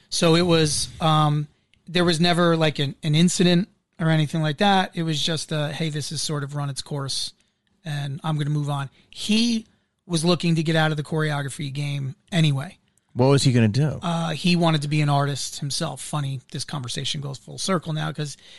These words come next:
Speaker 2: Yeah.
Speaker 1: he was a choreographer and a dancer who wanted to be an artist. He wanted to be Justin Timberlake, you
Speaker 2: Yeah.
Speaker 1: know? That was his goal. And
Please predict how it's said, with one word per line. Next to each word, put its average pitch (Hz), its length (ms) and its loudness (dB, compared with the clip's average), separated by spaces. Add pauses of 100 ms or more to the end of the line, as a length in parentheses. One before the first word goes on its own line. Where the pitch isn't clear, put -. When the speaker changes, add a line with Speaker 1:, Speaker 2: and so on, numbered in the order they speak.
Speaker 2:
Yeah. 110 260 4
Speaker 1:
he 190 100 6
was 170 420 4
a 165 140 0
choreographer 156 640 0
and 156 80 -2
a 147 40 -4
dancer 147 520 -4
who 143 160 -4
wanted 139 460 -4
to 151 100 -6
be 139 360 -8
an 151 80 -2
artist. - 520 -8 (440)
He - 160 0
wanted 165 300 2
to - 80 -6
be 147 520 -4 (760)
Justin 143 300 -6
Timberlake, 151 520 -2
you 165 120 4
Speaker 2:
Yeah. 147 120 2
Speaker 1:
know? 143 80 -6 (400)
That 160 160 -2
was 143 100 -2
his 147 140 0
goal. 147 300 0 (280)
And 175 260 2